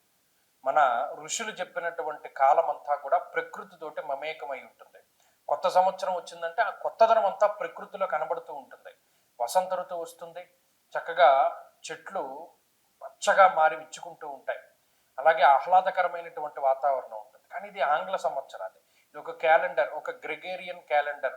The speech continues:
ఒక రకమైనటువంటి టైమ్ ల్యాప్. అది మారింది.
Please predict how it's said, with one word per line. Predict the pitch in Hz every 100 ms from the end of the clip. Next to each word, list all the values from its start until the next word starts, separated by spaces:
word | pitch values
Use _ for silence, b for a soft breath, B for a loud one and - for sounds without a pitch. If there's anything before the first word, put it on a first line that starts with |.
| 151
ఒక | 151
రకమైనటువంటి | 160 151 180 185 180 175 170
టైమ్ | 160 - 165 170 -
ల్యాప్. | 131 - - - _ _ _ _ _ _ _ _ _ _ -
అది | 202
మారింది. | 190 143 139 131 131 -